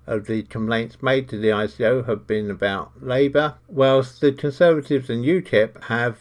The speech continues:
had twelve complaints each against them. And so a big difference there. And, uh, forty-six of the sixty-four complaints made against Labour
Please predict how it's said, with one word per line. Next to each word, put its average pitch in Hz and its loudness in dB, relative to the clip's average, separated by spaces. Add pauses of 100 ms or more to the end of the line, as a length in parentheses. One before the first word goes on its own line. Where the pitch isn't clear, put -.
(120)
had 113 -2
twelve 170 0
complaints 107 -6
each 131 -4
against 104 -8
them. 87 -8 (160)
And 117 -8
so 127 2 (300)
a 147 -14
big 151 -4
difference 110 -4
there. 160 -2 (360)
And, 139 -2
uh, 139 4 (180)
forty-six 196 0
of 127 -10
the 117 -6
sixty-four 139 -4
complaints 131 -6
made 175 0
against 110 -6
Labour 127 0